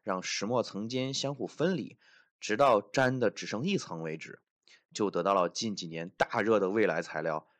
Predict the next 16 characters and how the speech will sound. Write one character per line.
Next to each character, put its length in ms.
石 260
墨 220
烯。 420
凭 240
着 140
这 120
个 160
像 300
做 220
游 240
戏 220
一 120
样 160
的 80
方 240
法， 260